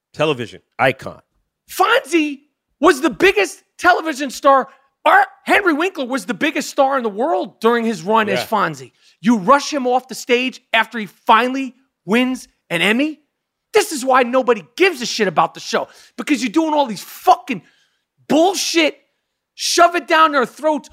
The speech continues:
Speaker 2: Okay, you can make a few diversity jokes. I don't have a problem with diversity jokes, but the entire broadcast is diversity jokes,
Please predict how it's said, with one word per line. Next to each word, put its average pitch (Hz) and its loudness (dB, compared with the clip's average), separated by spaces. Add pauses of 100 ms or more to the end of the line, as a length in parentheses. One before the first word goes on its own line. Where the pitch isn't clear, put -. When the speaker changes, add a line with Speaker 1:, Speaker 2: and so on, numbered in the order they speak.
(120)
Speaker 2:
Okay, 294 2
you 339 4
can 339 -4
make 349 -2
a 247 0
few 381 0
diversity 214 -2
jokes. 247 0 (120)
I 349 2
don't 359 4
have 320 2
a 285 0
problem 294 2
with 240 -8
diversity 247 -2
jokes, 214 -6 (280)
but 302 -4
the 302 0
entire 330 0
broadcast 269 -4
is 156 -20
diversity 320 -2
jokes, - 0